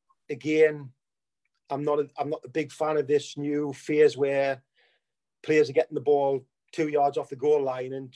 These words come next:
and lumping it fifty yards and then chasing up the field. It, it's, it's false. I think for me, I like players to receive the ball as high up as the pitch as they possibly can and develop it through the thirds that way, rather than this new phase where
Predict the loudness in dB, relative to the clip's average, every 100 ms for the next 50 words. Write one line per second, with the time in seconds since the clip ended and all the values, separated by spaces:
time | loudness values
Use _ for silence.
0 | -12 -10 -10 -12 _ _ _ _ _ _
1 | _ 0 2 2 0 0 0 -2 0 2
2 | 2 2 -4 -10 -8 -8 -8 -12 -8 -6
3 | -2 -4 -4 -20 -20 -20 _ -14 -8 2
4 | 4 2 -2 -18 -12 -8 -4 -4 -6 _
5 | _ _ _ _ _ 0 2 2 0 -6
6 | _ -8 -6 -6 _ -16 -10 -8 -6 -6
7 | 0 0 0 -2 -6 -10 _ _ _ _
8 | _ -16 -10 -2 0 -2 -4 -10 -8 -8
9 | -8 -10 -8 -2 0 -2 -4 -8 -4 -2
10 | -2 -4 -4 0 2 2 -2 -4 -2 -2
11 | -2 -2 -2 -2 -2 0 -2 -2 -2 -2
12 | 0 -2 -4 -6 -16 _ _ _ _ _
13 | -8 -6 -6 -6 0 2 2 -2 -2